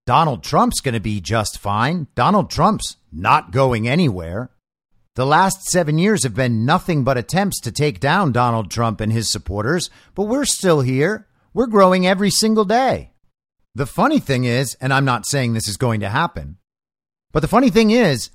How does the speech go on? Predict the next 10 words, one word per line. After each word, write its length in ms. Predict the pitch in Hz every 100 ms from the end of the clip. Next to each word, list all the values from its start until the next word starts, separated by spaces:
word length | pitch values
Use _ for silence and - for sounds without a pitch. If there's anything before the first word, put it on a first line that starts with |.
| -
Donald 380 | 107 165 247 220
Trump 360 | - 208 208 -
could 180 | 139 107
choose 440 | - 196 208 131
Ron 320 | 92 143 180
DeSantis 680 | 135 127 151 156 165 190 - - _
as 180 | 131 131
his 180 | 117 90
vice 320 | 73 151 165
president 520 | - 139 143 185 208